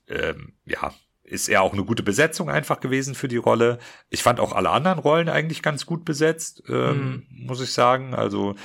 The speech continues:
Speaker 1: schauspielmäßig, äh, geht das alles durch die Bank weg klar oder ist sogar ziemlich gut eigentlich.
Speaker 2: Ja.
Speaker 1: Ähm,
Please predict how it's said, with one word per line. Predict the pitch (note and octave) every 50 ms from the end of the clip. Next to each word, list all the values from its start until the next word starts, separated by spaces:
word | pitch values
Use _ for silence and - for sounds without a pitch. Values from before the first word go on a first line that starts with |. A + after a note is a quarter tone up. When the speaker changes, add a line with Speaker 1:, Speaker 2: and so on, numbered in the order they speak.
| - - - - -
Speaker 1:
schauspielmäßig, | - - G#2+ A2+ - - - A#2 A2 G#2+ A2 A2 G#2+ - A2+ G#2+ - - -
äh, | G#2 G#2 G2+ G2+ G2+ G2+ G2 - - -
geht | - G3+ -
das | G#2+ F#2 - -
alles | - A2 B2 A#2+ -
durch | - A#2+ A2+
die | - G#2
Bank | - G2+ G#2 G2+ -
weg | A2 -
klar | - G#2 G#2 A2 C#3+ F#3+ G3+ D#3+
oder | C#3+ C3+ -
ist | A#2+ A2 - -
sogar | B2+ - A2+ G#2+ G#2 G#2+ - - _ -
ziemlich | - - A#2+ G#2+ G#2+ -
gut | - D#3 E3 D#3
eigentlich. | - D3 D3 D3+ D3+ D#3 E3 F3 E3+ - - - - - - - - - - - _ _ _ -
Speaker 2:
Ja. | G#2 G#2+ G#2+ A2
Speaker 1:
Ähm, | A2 A2 A2 A2+ A#2+ -